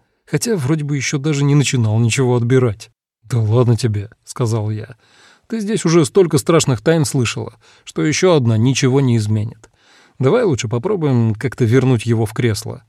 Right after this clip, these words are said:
Не люблю, когда люди по полу разбросаны». Но у Трикки наша попытка усадить его в кресло не вызвала никакого энтузиазма. «Да ну вас, не дёргайте, и так хорошо»,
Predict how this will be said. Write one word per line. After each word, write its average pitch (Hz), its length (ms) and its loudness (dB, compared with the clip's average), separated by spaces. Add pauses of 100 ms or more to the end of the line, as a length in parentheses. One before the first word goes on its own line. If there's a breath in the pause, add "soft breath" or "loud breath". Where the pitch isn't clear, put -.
(140)
Не 131 140 2
люблю, 139 240 2
когда 107 240 -2
люди 120 260 0
по 110 200 0
полу 107 220 -4
разбросаны». 110 640 -4 (240)
Но 127 280 4
у 170 80 4
Трикки 160 500 0
наша 131 300 2
попытка 120 420 -2
усадить 113 380 0
его 113 200 0
в - 40 -10
кресло 196 360 -2
не 190 180 2
вызвала 131 400 2
никакого 123 640 2
энтузиазма. 113 800 0 (720)
«Да 175 360 0
ну 269 360 4
вас, 247 360 2
не 254 500 -4
дёргайте, 233 640 2
и 143 180 2
так 247 400 -4
хорошо», 220 800 -6